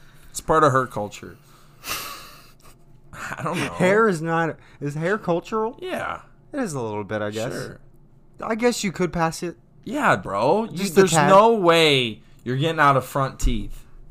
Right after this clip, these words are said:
Speaker 2: Okay, would you rather have a girl that never washes her hair?
Speaker 1: Ooh.
Speaker 2: Or never showers her body?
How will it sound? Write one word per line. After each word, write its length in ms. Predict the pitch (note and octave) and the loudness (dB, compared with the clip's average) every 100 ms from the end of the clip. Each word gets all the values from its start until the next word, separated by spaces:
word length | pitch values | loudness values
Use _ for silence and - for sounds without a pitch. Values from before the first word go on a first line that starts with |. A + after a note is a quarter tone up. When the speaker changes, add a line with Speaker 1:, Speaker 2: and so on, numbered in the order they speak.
| - - - - | -20 -20 -20 -10
Speaker 2:
Okay, 260 | C#3 C#3 C3 | -6 -4 -4
would 180 | B2+ C3 | -4 -4
you 100 | C#3 | 0
rather 240 | D3 D3 | 2 2
have 140 | D#3 C#3 | 0 0
a 60 | |
girl 400 | C3+ C#3 D3 F3 | 0 0 0 -2
that 140 | - C#3+ | -6 -2
never 280 | C3+ C3 C3+ | -2 0 0
washes 400 | C3 B2+ C3+ A#2 | 0 -2 -8 -4
her 160 | A#2+ G#2+ | -4 -2
hair? 420 | A#2 A#2+ F3 A3+ | 0 0 0 -4
Speaker 1:
Ooh. 680 | A#2+ C3 B2+ A2+ G#2 F#2 F2+ - - - - | -8 -6 -4 -6 -6 -10 -10 -12 -14 -16 -10
Speaker 2:
Or 260 | - C#3 C#3 | 0 2 2
never 420 | C3+ C#3 C3 C3 | 2 0 2 0
showers 560 | A#2 - D3 C3+ C3 A#2+ | -2 -2 4 4 4 0
her 120 | A#2+ | -2
body? 480 | G#2 A2+ B2+ F#2 | 4 6 4 0